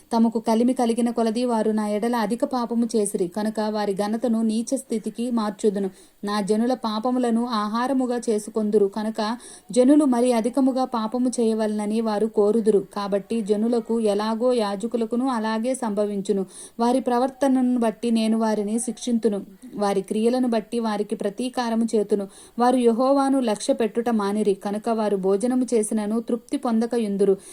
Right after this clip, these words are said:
వ్యభిచారము చేసినను అభివృద్ధి పొందకయుందురు. వ్యభిచార క్రియలు చేయుట చేతను, ద్రాక్షారసము పానము చేయుట చేతను, మద్యపానము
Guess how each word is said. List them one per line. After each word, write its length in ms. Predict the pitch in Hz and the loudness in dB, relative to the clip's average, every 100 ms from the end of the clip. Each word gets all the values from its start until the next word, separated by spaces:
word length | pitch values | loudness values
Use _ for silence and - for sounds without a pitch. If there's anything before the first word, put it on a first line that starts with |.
| - | 0
వ్యభిచారము 560 | 226 220 226 269 285 294 285 | 2 2 2 2 4 4 4
చేసినను 420 | 233 240 226 226 | 2 2 2 0
అభివృద్ధి 540 | 240 208 196 254 220 269 | 0 -2 0 -2 0 0
పొందకయుందురు. 760 | 254 220 233 247 214 202 196 | 0 0 0 0 0 2 2
వ్యభిచార 560 | 190 196 185 226 226 233 | 2 0 -2 -2 -2 -2
క్రియలు 540 | 233 226 226 233 247 233 | -2 0 2 2 0 -2
చేయుట 280 | 214 214 220 | 0 0 0
చేతను, 580 | 233 233 214 214 240 220 | -2 -2 -2 -2 -2 -2
ద్రాక్షారసము 720 | 196 196 - 285 277 277 254 | -4 -6 -4 -2 -2 -2 -4
పానము 400 | 240 220 214 233 | -4 -4 -2 -2
చేయుట 340 | 233 233 220 220 226 | 0 0 0 -2 -4
చేతను, 320 | 208 220 254 - - - | -2 -2 -4 -8 -20 -4
మద్యపానము 640 | 233 214 277 285 285 294 | -2 2 2 4 4 4